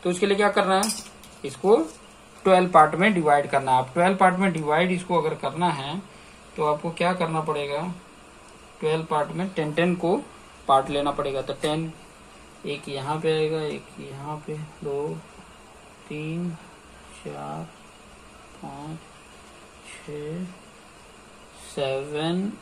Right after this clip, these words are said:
eight, nine, ten, eleven, ट्वेल्व पार्ट हो गए। अब इसका center आपको मिल जाएगा, इसी line पे indicate कर दो। सारे को मिलाते हुए देखो, ये center से मैं इसको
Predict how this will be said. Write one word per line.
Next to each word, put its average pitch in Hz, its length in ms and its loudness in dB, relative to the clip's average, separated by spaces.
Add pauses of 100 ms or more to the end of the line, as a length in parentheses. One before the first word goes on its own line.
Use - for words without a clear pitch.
(280)
eight, 156 600 -2 (920)
nine, 143 720 -4 (680)
ten, 143 480 -4 (800)
eleven, 131 380 -2
ट्वेल्व 160 260 2
पार्ट 170 220 8
हो 190 100 4
गए। 208 140 2 (420)
अब 156 100 6
इसका 190 220 6
center 190 320 6
आपको 180 240 6
मिल 208 200 4
जाएगा, 190 260 8
इसी 220 340 4
line 190 240 8
पे 180 80 8
indicate 175 400 6
कर 202 140 8
दो। 185 160 0 (560)
सारे 175 260 6
को 190 120 2
मिलाते 165 380 2
हुए 175 140 2
देखो, 160 180 -2
ये 160 160 0
center 165 400 -2
से 170 220 -4
मैं 156 240 -2
इसको 156 400 -6